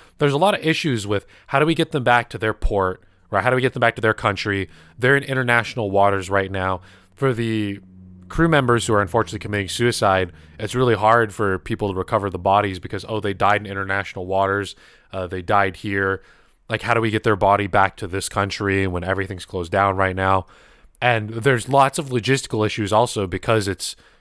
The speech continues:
you know, it's only a cruise ship that will sail across the ocean or whatever. And all these different crew members from a bunch of different countries, uh, just makes it a little bit difficult.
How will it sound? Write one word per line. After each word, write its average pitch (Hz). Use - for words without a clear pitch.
you 87
know, 85
it's 85
only 95
a 87
cruise 107
ship -
that 85
will 85
sail 87
across 90
the 87
ocean 90
or 80
whatever. 87
And 120
all 117
these 123
different 127
crew 135
members 107
from 92
a 101
bunch 123
of 104
different 104
countries, 117
uh, 98
just 110
makes 104
it 104
a 104
little 98
bit 92
difficult. -